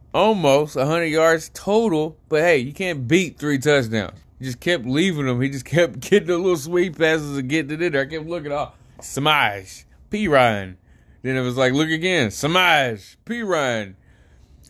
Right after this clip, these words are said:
I thought Deshaun Watson was gonna be playing yesterday, but that didn't happen. Jacoby Brissett went back out there.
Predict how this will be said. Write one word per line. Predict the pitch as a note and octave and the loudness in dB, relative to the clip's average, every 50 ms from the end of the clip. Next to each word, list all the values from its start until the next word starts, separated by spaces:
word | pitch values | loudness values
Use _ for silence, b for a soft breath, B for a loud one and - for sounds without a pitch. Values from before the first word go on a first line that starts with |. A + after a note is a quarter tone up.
| b b b - | b b b -4
I | - - D3 D#3 | 0 2 4 4
thought | C#3 - - A3 A#3 C#4 D4+ A3+ - - C#3 | 2 2 2 4 4 6 4 2 -2 -6 -12
Deshaun | D#3 C#3 - G3 G3 F#3+ F3+ E3+ | -16 -10 -6 -6 -4 -4 -4 -6
Watson | E3+ F#3 G#3+ C4 D4 - - G3 F3+ E3 | -6 -6 -4 -6 -6 -8 -10 -12 -10 -8
was | D#3+ D#3 D3 | -8 -6 -4
gonna | D3 D#3 D3+ D3+ | -2 -2 -2 0
be | D3 D3 C#3 | 0 -2 -2
playing | B2+ - D3 D3 C#3+ C#3 C3+ C3+ | -2 -2 -2 0 0 0 0 0
yesterday, | C3+ C3+ B2+ B2 C3+ C3+ C#3+ D3 | 0 -2 -2 -2 0 0 0 0
but | B2+ A#2+ A#2 | 0 0 2
that | D3+ F#3+ A3 | 2 2 2
didn't | A3 A3+ F3 C3+ | 0 -4 -4 -4
happen. | C#3 A#2+ A2 G#2+ A2 B2+ D3 D3+ C#3 | -2 -2 -2 -2 -2 -4 -8 -10 -8
Jacoby | B2+ A#2 A#2 - D#3+ D3+ C#3+ | -10 -8 -4 -2 -2 0 0
Brissett | B2+ A#2 B2+ A#2 - D#3+ E3 D3 B2+ | -2 -4 -4 -4 -2 -2 -2 -2 -2
went | C3 C#3 C3 | -4 -4 -2
back | B2 C3+ C3 B2 C3 | 0 0 0 0 0
out | C3 C3 B2+ | -2 -2 -2
there. | - C3 C3 C3+ C3+ B | -2 -2 -2 -2 -4 B